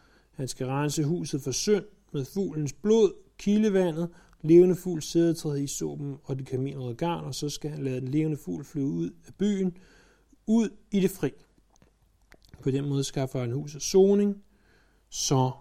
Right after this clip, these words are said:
er det rent." Og, og det her, det er jo ganske næsten nøjagtigt det samme, som vi så efter, at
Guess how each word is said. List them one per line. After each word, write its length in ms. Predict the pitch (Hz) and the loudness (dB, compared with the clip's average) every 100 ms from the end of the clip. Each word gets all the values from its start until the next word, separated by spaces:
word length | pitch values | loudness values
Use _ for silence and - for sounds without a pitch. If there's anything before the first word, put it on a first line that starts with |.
| - - | -16 -6
er 140 | 127 | 0
det 140 | 127 | 0
rent." 400 | 117 117 - - - | 0 -4 -10 -20 -6
Og, 140 | - 180 | -2 0
og 260 | 185 170 | 0 2
det 80 | 247 | 8
her, 200 | 254 240 | 10 10
det 100 | 202 | 6
er 40 | |
jo 100 | 233 190 - | 4 0 2
ganske 680 | 226 262 254 - 247 208 - _ _ _ _ _ _ _ _ _ | 10 10 10 2 0 0 -4 _ _ _ _ _ _ _ _ _
næsten 480 | 185 196 202 - 208 | 2 4 4 2 0
nøjagtigt 500 | 185 165 170 170 185 | 4 6 6 4 -4
det 80 | 165 | -2
samme, 320 | 160 135 156 | -2 -2 -2
som 200 | 151 151 | -4 -4
vi 80 | 147 | -4
så 300 | - 147 127 - _ _ _ - | -4 -4 -4 -10 _ _ _ -8
efter, 360 | 143 135 - 135 - _ _ _ - | -6 -6 -6 -8 -12 _ _ _ -12
at 160 | 139 | -12